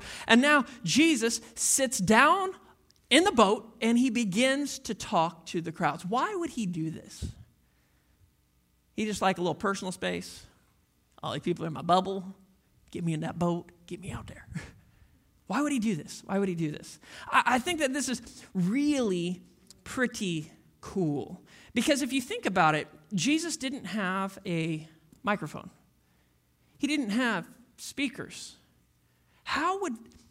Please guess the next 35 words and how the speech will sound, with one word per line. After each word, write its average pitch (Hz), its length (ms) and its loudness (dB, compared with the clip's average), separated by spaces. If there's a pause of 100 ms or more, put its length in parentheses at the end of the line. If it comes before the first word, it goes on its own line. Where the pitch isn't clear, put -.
(140)
how 381 200 -2
would 381 140 -6
possibly 214 560 -2
thousands 269 640 -4
of 180 140 -8
people 196 440 -4
hear 202 440 -4
one 220 400 -4
guy 143 300 -4
standing 233 480 -6
on 214 400 -4 (180)
the 185 240 -4
edge 262 280 0
of 190 140 -4
a 160 60 -4
sea, 220 600 -6 (360)
hear 349 180 -4
him 330 140 -2
speak? - 460 -6 (1500)
The 226 140 0
waves 269 400 0
might 262 160 -2
be 262 80 -4
crashing 254 500 -2
behind 240 440 -2
him, 156 400 -6 (180)
the 170 120 -2
birds 220 680 2 (100)
squawking, 240 720 -2 (320)
people 285 640 0
being 254 200 0
people. 285 400 -2
Like, 233 180 0
how 311 320 -2
would 349 120 -2